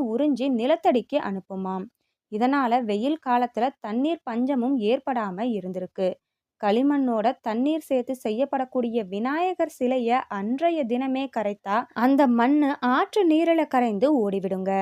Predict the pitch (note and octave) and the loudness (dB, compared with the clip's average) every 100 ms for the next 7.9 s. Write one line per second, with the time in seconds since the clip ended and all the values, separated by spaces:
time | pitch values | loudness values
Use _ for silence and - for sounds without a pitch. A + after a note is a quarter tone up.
0 | F#3+ _ _ G#3+ A3+ A#3+ A#3 A#3 D#4 F#4+ | -4 _ _ -2 2 2 2 2 0 2
1 | D4+ A3+ B3 - D4 C4+ C4+ A#3+ G#3+ - | 0 2 -2 -2 2 2 2 2 0 0
2 | C4 B3+ G#3 G3+ G3+ B3+ D#4+ C4 - B3 | 0 0 0 0 0 0 -2 -2 0 0
3 | - G#3 C#4 - - A3+ E4 E4+ A3 F#3+ | 2 0 -2 -4 -2 0 2 0 0 0
4 | B3 F#3+ F3+ F3+ F3+ F#3 F#3 F#3 - _ | -2 -2 -4 -4 -4 -4 -6 -6 -12 _
5 | _ _ - G#3+ A3 G#3 G3+ B3+ D4 C#4+ | _ _ -4 2 2 2 0 2 2 2
6 | B3+ A3+ A3+ - B3 G#3 - - - G#3+ | 0 0 0 0 -4 0 -2 -2 -2 0
7 | C4+ C4 C4+ - G#3+ - D4+ B3+ | 2 0 0 -4 -10 -4 0 2